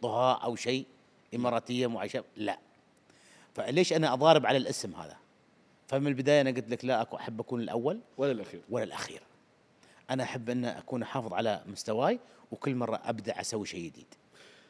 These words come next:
Speaker 2: ذكرت جمعية الطهاة الإماراتيين.
Speaker 1: نعم.
Speaker 2: آه، شو دورها؟ شغالة الجمعية؟
Speaker 1: الجمعية
Speaker 2: أنت عضو،
Speaker 1: شغالة.
Speaker 2: أنت عضو فيها ولا؟
Speaker 1: لا، أنا طال عمرك
Speaker 2: زعلان؟
Speaker 1: كنت،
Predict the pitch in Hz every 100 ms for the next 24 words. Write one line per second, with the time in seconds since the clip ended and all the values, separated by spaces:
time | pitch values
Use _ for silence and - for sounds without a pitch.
0 | - - 117 117 - 170 - 139 123 110
1 | 120 120 127 - 123 120 110 107 104 -
2 | 113 92 98 90 80 - - _ _ 95
3 | - 262 277 233 123 110 98 117 95 117
4 | 131 123 120 113 123 120 120 120 131 175
5 | 254 185 196 208 110 90 123 147 175 147
6 | 151 170 120 95 - 139 - - - -
7 | 190 185 135 123 110 98 - 113 131 123
8 | - 104 120 135 165